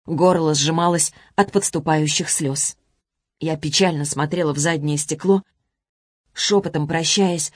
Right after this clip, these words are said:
с нежно-розовой спальней, кроваткой принцессы с балдахином,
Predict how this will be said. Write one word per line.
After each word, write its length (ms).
с 160
нежно-розовой 800
спальней, 600
кроваткой 520
принцессы 640
с 80
балдахином, 720